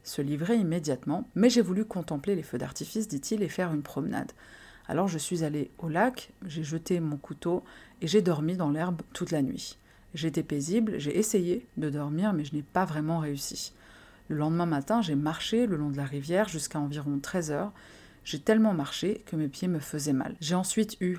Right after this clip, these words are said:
l'intention de rendre visite une dernière fois à mon père, mais en rentrant chez moi, j'ai entendu beaucoup de gens parler. J'ai donc décidé de partir et je suis allée rendre visite à ma mère. Cette nuit-là, il faisait froid, alors j'ai dormi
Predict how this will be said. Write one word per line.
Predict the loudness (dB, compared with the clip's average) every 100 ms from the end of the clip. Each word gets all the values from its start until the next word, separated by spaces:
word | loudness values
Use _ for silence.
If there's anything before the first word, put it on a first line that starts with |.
| -2
l'intention | 0 0 0 -4 -2
de | -2
rendre | 0 2 2 2
visite | 0 -4 -4
une | 0
dernière | 0 2 0 -4
fois | -6 -6 -4
à | -4
mon | -2 -2
père, | 0 2 0 -4 -20 -20 -6
mais | 0
en | 4
rentrant | 4 2 -2 -4
chez | -4 -2
moi, | 0 2 0 -2
j'ai | -2
entendu | -2 -2 -2 -4
beaucoup | -4 -6 -6
de | -6
gens | -2 -2
parler. | -2 0 0 0 -4 -20 -6
J'ai | 0 4
donc | 6
décidé | 4 0 0 -2 -2
de | -4
partir | -8 -8 -6 -4
et | -4
je | -4
suis | -8 -4 -4
allée | -2 -4 -4
rendre | -4 -2 -2
visite | -2 -2 -2 -4 -6 -18 -20 -20 -20 -16 0
à | 2
ma | 4 2
mère. | -2 -6 -14 -18
Cette | -8 -2 -2 -2
nuit-là, | -4 -2 -2 -4
il | -6 -10
faisait | -6 -4 -4
froid, | -6 -2 -2 -2 -12 -20 -12
alors | -6 -4
j'ai | -4
dormi | -2 0 2 0